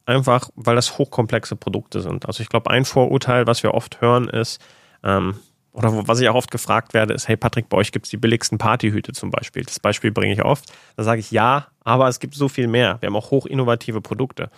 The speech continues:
Und da ist das Thema Livestreaming extrem gut, weil du da die Produkte ganz anders vorstellen kannst, kannst auf Kundenfragen eingehen, kannst auf die Spezifikationen, auf Zertifikate eingehen. Das heißt, für uns ist Livestreaming nicht ganz klar im B two C-Segment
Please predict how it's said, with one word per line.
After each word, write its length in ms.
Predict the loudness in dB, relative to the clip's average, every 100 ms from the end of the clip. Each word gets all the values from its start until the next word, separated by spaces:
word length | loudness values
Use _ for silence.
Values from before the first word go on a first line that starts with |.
| -20 _ _
Und 180 | -6 -4 2
da 260 | 4 4
ist 300 | 2 -4 -4
das 100 | -4
Thema 220 | -2 0
Livestreaming 640 | 2 2 0 0 0 2 -2
extrem 440 | -8 -8 -4 -4
gut, 340 | -2 -2 -2 -2
weil 100 | -2
du 80 |
da 180 | 0 0
die 80 | 0
Produkte 460 | -4 -6 -6 -4 -2
ganz 220 | -2 0
anders 240 | -2 0
vorstellen 500 | 2 2 4 2 2
kannst, 340 | 2 0 -2 -8
kannst 220 | -6 -6
auf 100 | 0
Kundenfragen 720 | 2 2 0 0 4 4 2
eingehen, 500 | 0 2 2 0 -2 -6 -8
kannst 200 | -4 -2
auf 100 | -4
die 80 | -6
Spezifikationen, 960 | -4 -4 -4 -6 0 0 2 2 2 2
auf 100 | 0
Zertifikate 800 | 0 0 -2 -6 -2 -2 0 0
eingehen. 380 | 0 0 -2 -4 -12 -20 -10
Das 140 | -2
heißt, 140 | -2
für 120 | 0 0
uns 240 | 2 0
ist 140 | -2
Livestreaming 540 | 2 2 2 0 2 2
nicht 200 | 0 0
ganz 240 | 0 0
klar 380 | 0 2 2 0
im 140 | -6 -4
B 100 | -4
two 140 | -6
C-Segment 1160 | 0 0 0 -6 -2 0 2 0 2 2 0